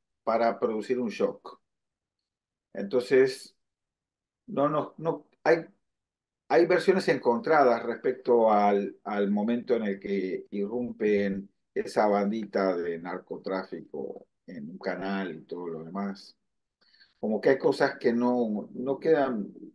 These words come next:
quedan dudas sobre si realmente fue así o eso fue algo realmente que no,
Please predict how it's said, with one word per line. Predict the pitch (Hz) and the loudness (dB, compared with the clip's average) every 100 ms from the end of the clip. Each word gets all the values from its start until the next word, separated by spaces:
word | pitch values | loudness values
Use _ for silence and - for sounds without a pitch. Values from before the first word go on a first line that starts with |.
| - _ _ _ _ _ _ | -20 _ _ _ _ _ _
quedan | 156 156 139 | 0 2 4
dudas | 160 151 123 | 6 8 6
sobre | - 120 117 | 6 4 4
si | 117 - | 0 -2
realmente | 160 156 160 160 160 147 | -2 0 -2 -4 -2 -2
fue | - 135 143 | -2 2 2
así | 143 - 160 196 - _ _ | 2 -4 -8 -8 -12 _ _
o | - 123 | 2 4
eso | 139 143 135 | 4 4 0
fue | - 131 131 131 123 | 2 6 6 6 4
algo | 123 127 120 117 117 107 101 92 87 _ _ _ _ _ _ | 0 0 0 2 0 2 2 0 -4 _ _ _ _ _ _
realmente | - 110 110 117 120 120 104 | -6 -2 -2 -2 -2 -4 -4
que | 110 104 | -2 0
no, | 107 107 107 98 90 73 71 | 0 -2 0 -2 -2 -8 -12